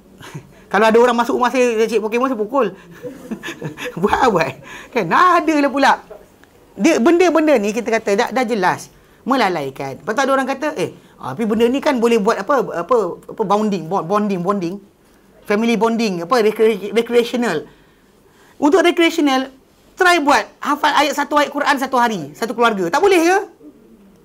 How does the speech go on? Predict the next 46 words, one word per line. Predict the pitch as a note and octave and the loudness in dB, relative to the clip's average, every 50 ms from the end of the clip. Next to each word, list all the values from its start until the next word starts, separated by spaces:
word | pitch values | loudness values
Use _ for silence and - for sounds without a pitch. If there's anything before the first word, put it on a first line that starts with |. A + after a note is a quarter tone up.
| _ _ _ _ _ _ _ - | _ _ _ _ _ _ _ -4
Family | C4+ C#4+ D4+ C#4+ C#4+ | 0 2 2 2 2
bonding. | B3 C4+ C4 B3+ B3 G#3 D#3+ A3+ | 2 2 2 2 0 0 -2 0
Kau | C4 | 0
dah | C#4+ C#4 C#4 | 0 0 2
hafal | D#4 D4+ D4 D4+ | 0 0 0 0
belum? | D#4 D4 G3 | -2 -2 -4
Belum | E3 F#3+ G3 G#3 | -4 -6 -6 -6
lagi. | A3+ A3 A#3+ A#3+ A3 - - - - _ _ - - - | -8 -8 -8 -8 -8 -10 -10 -16 -20 _ _ -20 -20 -20
<laughs> | - - - - - - - - - - | -20 -20 -20 -20 -20 -20 -20 -20 -12 -8
Kau | - | -6
dah | G#3+ - C#4 | -4 -4 -4
hafal | C#4 - C4+ C4+ | -2 -2 0 0
belum? | C4 A#3+ F#3 D3+ - - - - - | 2 0 0 -2 -6 -14 -12 -6 -2
Ha, | - F4+ | 2 2
buatlah | G4+ F#4 - - | 4 4 4 4
family | D4 C4 B3+ B3+ A#3+ | 2 2 2 2 2
bonding | B3 B3+ B3 B3 A#3 A#3+ | 4 4 4 2 0 0
untuk | A3+ C4 D4 | 0 0 0
itu, | D4 F#4+ F4 | 2 2 2
tak | A#3+ - G#3 A3+ | 0 0 2 2
nak | G#3+ G3+ A3+ | 2 0 0
pula. | E4+ E5 D#5+ C#5+ - - _ _ _ _ _ _ _ _ _ _ _ _ _ _ _ _ _ _ _ _ _ _ | -2 -2 -4 -4 -6 -8 _ _ _ _ _ _ _ _ _ _ _ _ _ _ _ _ _ _ _ _ _ _
Sibuk | - - F4+ F4+ F4+ E4+ E4+ C4 A3+ A#3+ | -6 -4 -2 0 2 2 2 2 2 0
berkenaan | A#3 C4 B3 A3+ A3+ A3+ G#3 | 0 -2 -2 -2 -2 -2 0
tajuk | A3+ A3 G3 G#3 F#3+ | 0 0 2 0 0
macam | F#3 F3 G3 F#3+ G3+ | -2 -6 -10 -10 -8
ni. | E3+ D3 C3 C3+ C3+ - | -8 -8 -8 -10 -10 -8
Ini, | D4 E4 - C#5+ F4+ | -8 -8 -6 -6 -4
ini | E4+ F4+ | -2 -2
masalah | F#4 D#4+ - - - F4 F4+ - - E3+ F#3+ | -2 -2 -4 -4 -6 -6 -4 -6 -6 -6 -6
tau. | D#3+ C3 B2+ - _ _ _ _ _ _ _ _ _ _ _ _ | -8 -10 -12 -18 _ _ _ _ _ _ _ _ _ _ _ _
Masyarakat | B3 A#3+ A#3+ B3 A3 A3+ A3 | -8 -6 -4 -4 -2 -2 -2
kita | A3+ G3+ F3 | -2 -2 -2
ni. | D3 C3+ C3+ - - _ _ _ _ | -2 -6 -10 -12 -20 _ _ _ _
Dia | - G#3+ C4 | -4 -4 -2
tidak | - C#4 A#3+ B3+ - | -2 0 0 2 2
ada, | A#3+ B3 A#3 | 2 2 2
tidak | A3+ A#3+ A3+ - A3+ | 0 0 -2 0 2
ada, | A#3 A#3 A3+ | 2 0 0
tidak | B3+ A3+ A#3 A3+ A3+ | 0 -2 -2 -2 -2
ke, | A#3 G#3 G#3+ G#3+ G#3+ | -4 -6 -6 -6 -6
tidak | G#3+ B3 A3+ G#3 A3+ | -6 -4 -2 -2 2
ada, | A#3 A#3 A3 | 2 0 0
apa, | A#3 A#3+ A3+ A3+ A3 G#3+ - - | 0 -2 -4 -4 -6 -6 -6 -6
sense, | G3 - B3+ B3+ A#3+ A#3+ | -4 -2 -2 -2 -2 -4
sense. | - - - D#4 C4 F#3 D3+ C3+ | -8 -6 -2 -2 -2 -2 -2 -6